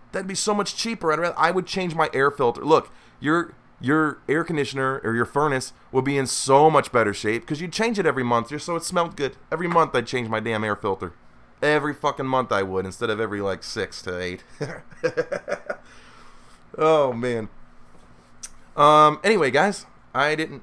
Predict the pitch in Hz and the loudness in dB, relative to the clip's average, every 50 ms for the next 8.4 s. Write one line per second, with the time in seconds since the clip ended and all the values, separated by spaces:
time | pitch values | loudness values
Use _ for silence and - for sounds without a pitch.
0 | - - 120 127 131 135 139 135 127 131 127 123 123 - - 101 98 - 143 143 | -14 -12 -10 -2 0 0 0 2 0 0 -2 -2 -4 -6 -8 -10 -6 -4 -2 -2
1 | 135 117 107 104 101 - - - _ - _ - - - 98 95 95 95 92 92 | -2 -2 -4 -6 -10 -16 -20 -20 _ -20 _ -14 -10 -8 -6 -6 -6 -8 -8 -12
2 | - _ - - 107 104 113 113 110 104 - - - - - 107 107 101 107 104 | -16 _ -12 -8 -6 -4 -2 -2 -2 -2 -6 -10 -14 -6 -4 -4 -2 -2 -4 -6
3 | 95 80 120 120 110 98 92 - - - 104 95 95 98 95 104 107 110 - - | -4 -4 -4 -4 -4 -4 -6 -6 -8 -6 -4 -4 -4 -4 -4 -4 -6 -6 -8 -12
4 | - - - - - - - 98 98 - - 107 107 104 95 - - 107 - 101 | -16 -16 -18 -20 -16 -10 -8 -8 -6 -4 -4 -4 -4 -4 -6 -8 -10 -12 -12 -14
5 | - - 107 101 98 95 95 - - 120 120 101 - 92 104 110 - 101 92 95 | -10 -8 -6 -4 -4 -6 -6 -6 -8 -10 -10 -10 -10 -10 -10 -8 -8 -10 -10 -8
6 | 101 101 98 92 95 110 117 107 95 95 104 117 - - _ - - _ - - | -6 -6 -6 -4 -4 -2 -2 -2 -2 -2 -4 -6 -8 -12 _ -20 -20 _ -20 -20
7 | - - - - - _ _ - - - - - _ _ - - - 113 117 117 | -20 -20 -20 -20 -20 _ _ -20 -20 -20 -20 -20 _ _ -16 -4 0 2 2 4
8 | 120 120 123 120 120 120 120 | 4 4 4 4 2 0 -2